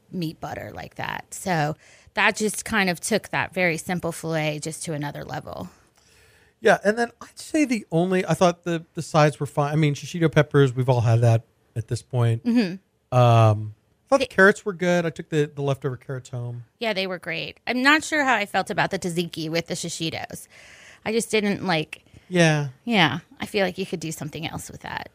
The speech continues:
Speaker 2: Right. Uh, I'd say the only dish that really missed for me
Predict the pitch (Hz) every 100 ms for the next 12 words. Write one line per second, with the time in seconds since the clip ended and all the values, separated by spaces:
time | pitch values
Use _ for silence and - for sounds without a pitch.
0 | - _ - - - _ _ _ _ _
1 | - 156 139 120 117 - - 202 269 220
2 | - 196 180 156 139 - 151 135 127 117
3 | 110 - 131 113 110 107 101 101